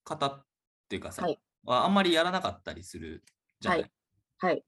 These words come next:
Speaker 1: で、結構その、ユーザー理解をやるっていうことをやっている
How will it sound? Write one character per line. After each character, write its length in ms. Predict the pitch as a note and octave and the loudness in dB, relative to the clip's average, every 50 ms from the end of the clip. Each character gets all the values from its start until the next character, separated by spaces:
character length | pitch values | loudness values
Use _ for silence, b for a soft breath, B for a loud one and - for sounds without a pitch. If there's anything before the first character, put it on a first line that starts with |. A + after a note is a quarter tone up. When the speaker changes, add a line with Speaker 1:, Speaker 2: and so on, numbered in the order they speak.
| D3 | -4
Speaker 1:
で、 160 | D3 C#3+ C#3+ | -2 -2 -2
結 160 | C#3+ - A#3 A#3+ | -2 -4 -2 -2
構 100 | - - | -2 0
そ 100 | E3+ C#3+ | 0 0
の、 640 | C#3+ C#3 C3+ C3 C3+ C3 C3 C3 B2 A#2+ C3 C3+ - | -2 -2 -2 -2 -4 -4 -4 -6 -6 -8 -8 -6 -2
ユ 80 | F#3 G#3+ | 0 0
ー 40 | A#3+ | 2
ザ 100 | B3+ C4 | 2 2
ー 40 | |
理 120 | C4 B3+ A#3+ | 0 0 2
解 160 | A3+ G#3 G3 | 2 2 2
を 80 | F#3 F3+ | 4 2
や 100 | F3+ F#3 | 0 2
る 80 | G3 G#3+ | 0 0
っ 40 | |
て 180 | G#3+ - - D#3+ | -2 -2 -4 -4
い 40 | D#3 | -4
う 20 | |
こ 80 | D#3 D3+ | -4 -2
と 80 | D#3 | -2
を 20 | D3+ | 0
や 100 | C#3+ C#3 | 0 0
っ 140 | C#3 C#3 - | -2 -2 0
て 160 | F3 E3+ E3+ | 2 2 4
い 40 | E3+ | 4
る 280 | E3+ E3+ E3+ E3+ - | 2 2 0 -2 -6